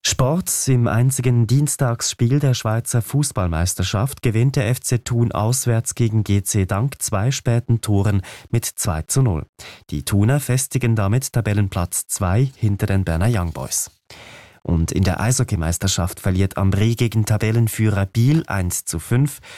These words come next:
Bern besiegt Lugano vier zu null. Die Z S C Lions verlieren gegen Langnau eins zu vier. Davos gewinnt gegen Rapperswil zwei zu null.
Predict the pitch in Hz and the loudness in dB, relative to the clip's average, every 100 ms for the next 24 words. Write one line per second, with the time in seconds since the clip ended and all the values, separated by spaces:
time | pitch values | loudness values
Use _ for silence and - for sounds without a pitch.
0 | - - - 107 131 151 139 143 139 127 | -20 -10 -4 0 2 2 2 0 0 0
1 | 120 110 117 123 - 123 135 - 123 104 | 2 2 2 0 -2 -2 -2 0 2 2
2 | 117 123 104 - 104 107 104 107 95 92 | 2 0 -2 -2 0 0 0 0 0 2
3 | 120 - 117 113 117 113 110 98 98 107 | 0 0 0 2 2 2 0 2 2 2
4 | 120 123 - 90 87 - 98 - 107 131 | 2 0 0 -2 -4 -4 -6 0 2 0
5 | 135 - - - 87 87 95 98 - 104 | -2 -14 -20 -8 -4 0 0 0 -2 0
6 | 101 113 131 120 113 110 104 104 107 - | 2 2 0 0 2 2 0 0 -2 0
7 | 107 127 135 - 117 117 135 127 117 113 | 2 2 0 -2 -2 -2 0 0 2 0